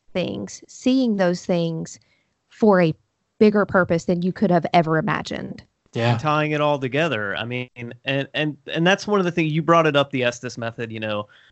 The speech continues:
Speaker 3: when you watch a lot of these shows, and you, you know, I've been on tons of investigations where everyone's listened to the spirit box out loud, and they all interpret something that's being said differently,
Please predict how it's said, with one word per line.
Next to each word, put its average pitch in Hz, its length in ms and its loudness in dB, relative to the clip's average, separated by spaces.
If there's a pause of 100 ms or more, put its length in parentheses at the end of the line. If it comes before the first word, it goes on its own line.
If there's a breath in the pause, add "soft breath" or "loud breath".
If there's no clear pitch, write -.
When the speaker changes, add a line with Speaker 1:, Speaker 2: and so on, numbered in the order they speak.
(120)
Speaker 3:
when 147 180 4
you 214 160 2
watch 180 280 2
a 143 60 -2
lot 135 200 4
of 120 80 -2
these 110 180 -6
shows, 104 640 -4 (600)
and 131 280 0
you, 160 120 -4
you 143 140 -2
know, 131 260 4
I've 139 240 2
been 139 140 2
on 135 160 4
tons 135 240 0
of 123 80 -8
investigations 123 720 -2
where 113 160 -4
everyone's 131 420 2
listened 123 300 -2
to 113 80 -2
the 107 100 -4
spirit 113 320 -2
box 101 260 2
out 104 200 0
loud, 92 240 -6
and 113 120 0
they 127 120 6
all 131 200 6
interpret - 540 0
something 120 360 0
that's 110 180 -2
being 113 260 0
said 107 380 0 (100)
differently, 95 560 0